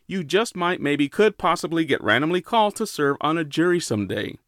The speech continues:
If you get tagged, suck it up and do your civic duty. It's the least you can do. After all,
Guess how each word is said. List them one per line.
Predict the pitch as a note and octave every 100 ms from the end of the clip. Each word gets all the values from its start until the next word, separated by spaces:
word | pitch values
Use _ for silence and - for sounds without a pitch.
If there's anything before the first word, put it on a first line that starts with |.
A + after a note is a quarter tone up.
| _ _ _ -
If | F#3
you |
get | A3 A#3 -
tagged, | C#3 C#3+ C#3+ - _
suck | - D4 C#4+
it | F3+
up | D#3+
and | G#2+
do | A#2
your | A#2
civic | G#2 C3 A2+ -
duty. | - G2+ G2 - - _ _ _ _ -
It's | A3+ -
the | G#3
least | A#3+ C4 -
you | C#3+
can | B2 G#2
do. | A2 C#3+ F#2+ - _ _ _ _ _ _ -
After | G#3 A3 G3+ D#3+
all, | F3 C#3+ F2 A2